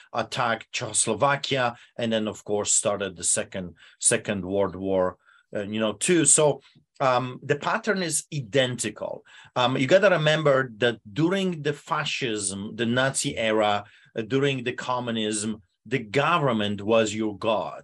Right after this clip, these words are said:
You were commanded to obey, to listen, everything, and to trust the government. The government was your big daddy. Your government was your god. And whatever they said automatically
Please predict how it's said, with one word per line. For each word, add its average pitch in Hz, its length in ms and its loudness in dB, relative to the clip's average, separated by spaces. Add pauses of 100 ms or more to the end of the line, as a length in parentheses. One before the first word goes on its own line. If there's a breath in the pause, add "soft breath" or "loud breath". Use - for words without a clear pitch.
(120)
You 113 260 0
were 123 520 2
commanded 117 800 -2 (200)
to 120 440 0
obey, 104 800 0 (300 loud breath)
to 127 160 -2
listen, 120 800 2 (640)
everything, 139 640 0
and 120 160 -6
to - 120 -8
trust - 840 -2
the 143 100 -2
government. 117 600 -2
The 120 80 -2
government 123 800 0
was 120 360 0
your 131 260 0
big 107 480 -4
daddy. 131 500 0 (360 loud breath)
Your 123 200 0
government 120 800 0
was 110 380 0
your 120 320 -4
god. 113 580 2
And 110 180 -4
whatever 123 400 4
they 165 160 4
said 160 580 2 (120)
automatically 117 880 -2